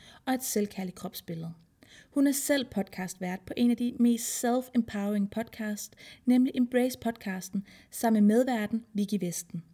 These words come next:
Jeg taler selvfølgelig om skønne og utrolig smukke Malene Riis. Malene blev nummer to i Danmarks Næste Topmodel tilbage i to tusind og seksten. Hun har vundet Miss Danmark og deltaget ved Miss Universe.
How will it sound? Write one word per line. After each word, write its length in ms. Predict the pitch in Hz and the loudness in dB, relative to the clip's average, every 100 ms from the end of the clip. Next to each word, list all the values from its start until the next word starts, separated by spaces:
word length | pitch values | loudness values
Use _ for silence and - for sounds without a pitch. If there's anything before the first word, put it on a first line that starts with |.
| _ - - - - | _ -20 -20 -14 -6
Jeg 120 | 262 | -4
taler 280 | 277 277 254 | 0 -2 -2
selvfølgelig 500 | 254 - 233 220 240 | -10 0 0 2 -2
om 80 | |
skønne 460 | 226 - 214 202 214 254 | -2 0 0 2 2 2
og 80 | |
utrolig 460 | 247 240 - 247 233 | -2 -2 -6 -6 -6
smukke 400 | - 202 196 - _ | 0 0 0 -8 _
Malene 380 | 185 185 202 220 | -8 -2 2 2
Riis. 480 | 220 185 - - - _ - - - - | 0 -6 -10 -12 -14 _ -20 -20 -18 0
Malene 440 | 262 269 277 285 | 4 6 6 4
blev 140 | 294 269 | 4 2
nummer 180 | 262 | 2
to 220 | 254 254 226 | 0 -2 -2
i 20 | 208 | 0
Danmarks 360 | 196 196 220 | 2 2 0
Næste 220 | 214 - | -4 -4
Topmodel 500 | - 226 233 240 233 | -6 -4 -2 -2 -2
tilbage 320 | - 196 196 196 | -4 -6 -4 -4
i 40 | |
to 200 | - 202 | -4 -8
tusind 240 | - 196 | -8 -8
og 60 | 196 | -8
seksten. 500 | - 170 165 - 170 - - - _ - | -6 -8 -10 -10 -10 -12 -20 -20 _ 4
Hun 100 | 247 | 6
har 80 | |
vundet 340 | 247 240 247 269 | 6 6 6 6
Miss 180 | 262 - | 2 0
Danmark 360 | 196 196 208 - | 0 2 0 -4
og 140 | 208 | -4
deltaget 440 | 247 247 - 233 226 - | -2 -2 0 -4 -4 2
ved 80 | 247 | 4
Miss 200 | 240 202 | 4 2
Universe. 560 | 185 175 170 - - | -2 -2 -8 -8 -12